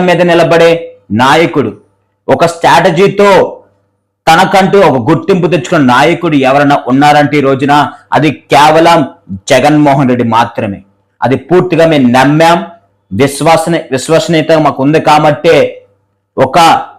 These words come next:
స్ట్రాటజీతో ఆయనతో కలిసి ప్రయాణం చేయడానికి నేను, మా నాయకుడు పోతిన మహేష్ గారు సిద్ధపడ్డాం కాబట్టే ఆయన సమక్షంలో మేము వైసీపీలో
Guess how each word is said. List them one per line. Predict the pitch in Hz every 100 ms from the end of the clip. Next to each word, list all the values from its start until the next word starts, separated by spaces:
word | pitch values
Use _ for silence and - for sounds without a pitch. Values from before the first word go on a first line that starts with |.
| _ -
స్ట్రాటజీతో | - 131 143 143 156 165 135 - - _ _ 113
ఆయనతో | 143 156 - 131
కలిసి | 147 143 -
ప్రయాణం | 135 139 147 147
చేయడానికి | 143 143 131 147 127 - _ _ 98 120
నేను, | 160 185 196 202 - _ _ _ _ _ _ _ _ _ _
మా | 104 131 127
నాయకుడు | 135 165 160 147
పోతిన | - 135 143 143
మహేష్ | 139 120 131
గారు | 131 123 - _ -
సిద్ధపడ్డాం | - 117 - - 117 127 123
కాబట్టే | 131 143 131 147 131 - - _ _ _ _
ఆయన | 120 143 139
సమక్షంలో | 139 147 135 165 147 147 139 - - _ 117
మేము | 160 175 170 143 - _ _ 101
వైసీపీలో | 117 139 156 123 143